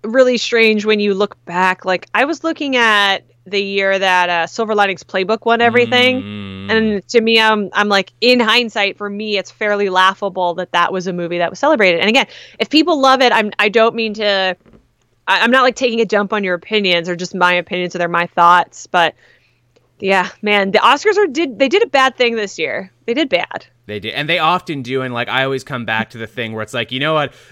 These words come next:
Speaker 2: The real tragedy of all this is it's the, "We'll never give you the award for the movie you deserve it for. We'll give you, like, four years later for the
Speaker 1: Yeah.
Speaker 2: one you don't deserve it for."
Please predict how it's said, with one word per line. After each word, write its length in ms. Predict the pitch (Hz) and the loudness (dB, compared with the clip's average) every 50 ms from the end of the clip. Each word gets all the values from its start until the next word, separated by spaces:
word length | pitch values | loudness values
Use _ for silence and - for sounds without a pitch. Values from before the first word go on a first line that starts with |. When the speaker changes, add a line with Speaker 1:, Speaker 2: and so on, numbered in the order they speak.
| 131 | -14
Speaker 2:
The 120 | 101 104 110 | -10 -8 -6
real 300 | 107 131 165 175 156 143 | -4 -2 -2 -2 -2 -2
tragedy 500 | - - 151 127 123 120 113 107 107 117 | -4 -2 0 2 2 0 0 -4 -6 -8
of 120 | 117 101 | -6 -6
all 200 | 110 110 110 110 | -4 -4 -4 -4
this 240 | 95 107 107 - - | -6 -8 -8 -8 -8
is 220 | 120 113 107 98 | -8 -8 -8 -8
it's 220 | 104 110 113 - - | -10 -10 -12 -12 -14
the, 260 | - 110 104 110 - - - - | -12 -10 -10 -10 -10 -12 -18 -16
"We'll 240 | 104 113 131 139 135 | -8 -4 -2 -2 -2
never 360 | 131 139 156 165 139 160 151 | 0 0 0 0 0 -2 -4
give 220 | 135 117 147 147 123 | -4 -6 -8 -8 -8
you 160 | 131 151 139 | -8 -10 -8
the 180 | 110 147 139 | -8 -6 -4
award 460 | 139 131 117 110 120 123 127 135 127 - | -4 -4 -4 -6 -6 -4 -4 -6 -6 -8
for 120 | - 139 | -10 -8
the 100 | 120 117 | -8 -8
movie 300 | 113 117 123 120 107 120 | -8 -8 -8 -8 -8 -8
you 120 | 120 120 | -8 -8
deserve 460 | 113 117 113 101 90 107 110 117 101 127 | -8 -8 -10 -8 -8 -8 -6 -6 -6 -8
it 80 | 120 | -10
for. 300 | - - 131 131 131 131 | -10 -8 -6 -6 -4 -4
We'll 100 | 123 117 | -6 -6
give 220 | 110 - 135 117 117 | -8 -8 -8 -8 -6
you, 100 | 127 123 | -6 -6
like, 180 | 120 113 110 | -6 -6 -8
four 320 | - - - 135 127 131 127 | -10 -12 -10 -8 -6 -6 -6
years 280 | 123 117 120 120 107 101 | -6 -6 -8 -8 -10 -8
later 280 | 110 113 113 117 113 113 | -8 -6 -6 -6 -6 -6
for 80 | 226 | -6
the 60 | 240 | -2
Speaker 1:
Yeah. 260 | 247 247 233 220 202 185 | 0 2 4 4 2 2
Speaker 2:
one 80 | 117 | 0
you 80 | 117 110 | -4 -8
don't 360 | 95 - 131 117 120 117 80 | -8 -6 -6 -6 -6 -8 -12
deserve 400 | 71 104 92 95 98 92 92 87 | -14 -14 -12 -12 -12 -12 -12 -12
it 120 | 90 85 | -12 -14
for." 580 | - - 101 - 98 82 82 82 82 82 80 | -14 -14 -16 -14 -14 -12 -12 -10 -12 -12 -14